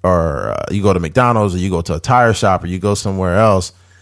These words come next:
Um, first of all, let me give you a story that happened to me the other day. I'm not gonna give the, the establishment's name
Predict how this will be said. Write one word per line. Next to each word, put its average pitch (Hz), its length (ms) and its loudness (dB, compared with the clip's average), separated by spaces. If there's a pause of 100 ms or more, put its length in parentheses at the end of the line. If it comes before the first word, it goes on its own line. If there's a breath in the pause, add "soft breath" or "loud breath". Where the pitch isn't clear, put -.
(280 soft breath)
Um, 98 240 2
first 240 260 0
of 190 80 2
all, 135 60 0
let 220 100 2
me 269 100 -2
give 196 200 0
you 135 80 4
a 110 40 2
story 107 520 2
that 107 120 2
happened 113 260 2
to 104 60 -2
me 104 100 0
the 98 100 0
other 87 140 -2
day. 80 260 -4
I'm 117 100 -6
not 147 160 2
gonna 131 160 0
give 113 240 0
the, 92 420 0
the 95 80 -2
establishment's 98 760 -2
name 101 460 -2